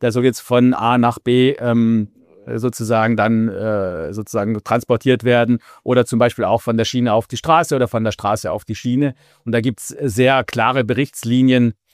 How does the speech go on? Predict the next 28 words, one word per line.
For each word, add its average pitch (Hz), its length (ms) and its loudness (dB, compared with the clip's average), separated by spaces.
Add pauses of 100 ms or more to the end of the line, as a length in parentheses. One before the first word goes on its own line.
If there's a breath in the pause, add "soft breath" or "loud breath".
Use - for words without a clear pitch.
(160)
und 117 160 0
heute 135 240 2
wird 127 140 0
da 123 80 2
viel 147 180 0
noch 135 140 -2
von 110 200 -4
Hand 151 220 -2
gemacht 139 420 0
und 120 220 -4 (240)
da 120 160 0
arbeiten 123 380 0
wir 113 100 0
an 120 120 2
der 117 100 2
Lösung, 117 320 0
dass 110 160 -6
es 107 140 -10
in 113 160 -4 (380)
vollautomatisch 139 960 2
und 127 340 -2
in 120 220 -4
hoher 135 240 2
Qualität, 120 880 0
ähm, 107 440 0 (1080)
äh, 110 280 4
vollautomatisch 120 680 0
passiert. 147 480 2